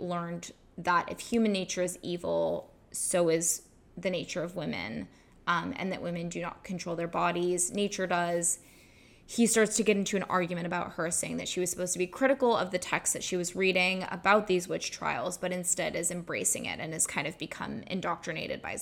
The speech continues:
the, by this thinking. Um, he says he can't work with her anymore. And if things weren't weird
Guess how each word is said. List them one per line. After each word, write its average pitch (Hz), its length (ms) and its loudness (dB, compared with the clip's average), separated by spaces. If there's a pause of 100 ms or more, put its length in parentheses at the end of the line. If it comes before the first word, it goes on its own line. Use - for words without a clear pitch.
the, - 140 -12 (100)
by 156 180 0
this - 480 0
thinking. 113 640 -6 (420)
Um, 202 520 2 (960)
he - 180 2
says 190 280 6
he 175 120 -2
can't - 380 -8
work - 180 -10
with - 120 -12
her 196 140 -4
anymore. 67 600 -4 (260)
And 202 160 4
if 208 140 0
things 240 380 4 (120)
weren't 196 320 2
weird 180 300 4